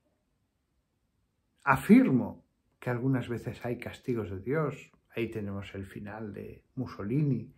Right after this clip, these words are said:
Ahí tenemos el final, eh, a manos de sus propios hombres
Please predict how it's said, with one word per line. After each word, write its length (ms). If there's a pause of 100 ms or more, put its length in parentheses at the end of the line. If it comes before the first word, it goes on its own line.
(600)
Ahí 200
tenemos 380
el 100
final, 800 (680)
eh, 280 (180)
a 100
manos 360
de 80
sus 220
propios 460
hombres 580